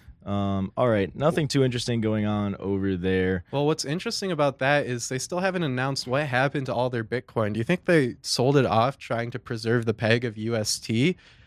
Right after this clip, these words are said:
Speaker 2: Or do you think that there's some malpractice going on? Because you would think they would announce where all this Bitcoin has gone. I mean, they had over a billion dollars of Bitcoin in their reserves.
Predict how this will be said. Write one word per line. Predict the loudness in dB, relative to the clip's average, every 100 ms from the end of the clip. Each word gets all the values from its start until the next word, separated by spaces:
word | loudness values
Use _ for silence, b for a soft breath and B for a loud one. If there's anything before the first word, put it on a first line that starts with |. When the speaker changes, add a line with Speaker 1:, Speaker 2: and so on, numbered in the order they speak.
| b 0
Speaker 2:
Or | 2
do | 2
you | 0
think | -2 -2
that | -4
there's | -6 -4
some | 0 2
malpractice | 2 0 -4 -6 -6 -8 -12 -4
going | 0 0 0
on? | -2 -4
Because | -10 -12
you | -10
would | -8
think | -6 -6 2
they | 4
would | 6
announce | 6 4 4 2 0
where | 0
all | 0 -4
this | -8 -2
Bitcoin | -2 0 -2 -2
has | -2 -4 -2
gone. | 4 6 4
I | -2 -14 -14 -2
mean, | 2
they | 4
had | 4
over | 2 0 0 0
a | -4
billion | -4 0 2 0 -2
dollars | 0 0 0 -4 -6
of | -10 -10
Bitcoin | -10 -6 0 2 2
in | 0
their | -4 -6
reserves. | -6 -6 -4 -4 -4 -10